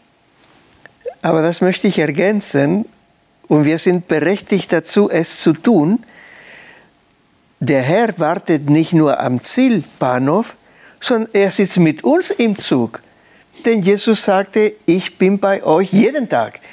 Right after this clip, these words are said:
nicht erst am Ziel.“ Also er feiert mit uns im Zug. Und natürlich feiern wir nicht nur, sondern wie Marion gesagt hat,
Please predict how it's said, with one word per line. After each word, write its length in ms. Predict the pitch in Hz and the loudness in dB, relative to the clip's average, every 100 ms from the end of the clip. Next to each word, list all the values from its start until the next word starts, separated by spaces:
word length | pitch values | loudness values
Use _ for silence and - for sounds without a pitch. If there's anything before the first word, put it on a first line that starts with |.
| - - | -12 0
nicht 280 | 254 269 - | 0 0 -2
erst 240 | 185 - | -2 -2
am 160 | 185 196 | -4 -2
Ziel.“ 380 | - 131 110 113 _ - - - _ - | -2 -2 -2 -6 _ -20 -20 -20 _ -4
Also 380 | 160 - 202 - - | -2 0 -2 -2 -4
er 200 | 175 214 | 0 0
feiert 440 | 214 240 254 180 | 0 0 2 2
mit 200 | 135 139 | 0 0
uns 220 | 147 139 - | 0 0 0
im 160 | 147 | 0
Zug. 400 | 135 175 233 - - _ - - - - - - _ - | 0 2 2 0 -12 _ -20 -20 -20 -20 -20 -20 _ -4
Und 120 | 151 | 0
natürlich 420 | 143 147 196 180 | 0 0 0 0
feiern 340 | - 180 185 170 | 0 0 0 0
wir 140 | 165 | 0
nicht 220 | 160 170 | 0 0
nur, 240 | 175 175 180 | 2 2 0
sondern 400 | - 156 147 135 | -2 0 0 0
wie 80 | 131 | 2
Marion 380 | 131 147 175 | 2 0 -2
gesagt 480 | 175 185 - 175 - | -2 -2 0 -2 -2
hat, 220 | 180 175 | -2 -2